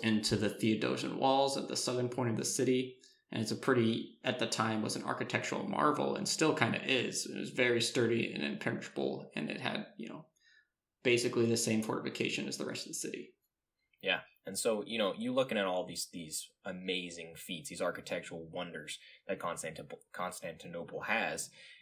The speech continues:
Speaker 2: you think, okay, the Byzantine Empire, they were, they were big players. You know, they had
Speaker 1: Mm-hmm.
Speaker 2: a lot of money, they had a lot of power. But actually, at this time, at least, in the past they did, but at this time, the Byzantine Empire wasn't really an empire.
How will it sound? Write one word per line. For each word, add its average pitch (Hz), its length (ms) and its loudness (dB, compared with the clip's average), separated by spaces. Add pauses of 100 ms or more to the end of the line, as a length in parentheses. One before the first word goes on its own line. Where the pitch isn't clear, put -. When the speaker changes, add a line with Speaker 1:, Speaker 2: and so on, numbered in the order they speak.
Speaker 2:
you 98 120 -4
think, 85 460 -2
okay, 78 460 -2
the 95 60 -10
Byzantine 98 500 -2
Empire, 87 360 -2
they 95 180 0
were, 87 240 -6 (160)
they - 120 -2
were 87 100 -4
big 82 340 -8
players. - 460 -4
You 82 80 -8
know, 80 100 -6
they - 120 0
had 90 180 2
Speaker 1:
Mm-hmm. 80 80 -4
Speaker 2:
a 82 60 -6
lot 80 360 -2
of 85 60 -4
money, 92 320 -2
they 90 100 -8
had 101 160 2
a 78 60 -4
lot - 280 -8
of - 100 -10
power. - 460 2 (560)
But 87 160 4
actually, 90 920 4
at - 160 -4
this 156 220 6
time, 73 500 -2
at 78 140 -6
least, 76 320 -8
in 90 100 -6
the 80 80 -2
past 113 400 0
they - 100 -8
did, - 260 -10
but 82 100 -6
at 85 100 -4
this - 180 0
time, 85 360 -4 (380)
the 92 80 -4
Byzantine 120 540 0
Empire 82 680 -4
wasn't 135 360 0
really 117 280 0
an 101 100 0
empire. 73 520 -6